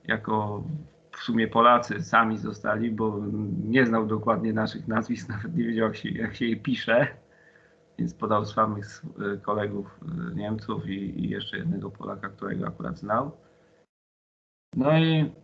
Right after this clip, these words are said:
myśmy pracowali w sumie z chorobą, tak naprawdę. Bo trwało to dwa, trzy dni może. I w sobotę o godzinie dwudziestej, dwudziestej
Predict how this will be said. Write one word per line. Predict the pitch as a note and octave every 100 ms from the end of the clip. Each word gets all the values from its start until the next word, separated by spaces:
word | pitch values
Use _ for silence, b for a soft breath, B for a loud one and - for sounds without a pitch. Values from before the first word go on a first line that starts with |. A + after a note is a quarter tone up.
| _
myśmy | B2 B2+ C#3+
pracowali | C#3 C3+ C#3 B2 C3 C3+ C3
w | -
sumie | - C3 B2+
z | A#2
chorobą, | - C#3 D3 A2+ G#2 G2+ F2 -
tak | - G#2+ G#2+ -
naprawdę. | A2 G#2+ G#2+ G#2 G2+ A2+ B2+ C3+ - _ _ _ _ _ _ _ _ _ _ _ - -
Bo | G#2
trwało | F2 - G#2 G#2+
to | G2+
dwa, | F#2 D#2+ G2 G2
trzy | - F#2
dni | G2
może. | G#2 G#2 G#2 A2 G#2+ G#2+ b b b b b -
I | G#2 G#2 G2+ G2 G2 -
w | -
sobotę | A2 A2 C3 A#2+
o | A2+
godzinie | A2 G#2 A#2 A2
dwudziestej, | G#2 G#2 G2 A#2 A2+ - - - - C3 D3+ D#3+ D#3 - -
dwudziestej | A#2 A2 A#2+ A#2 D3+ D#3+ D#3+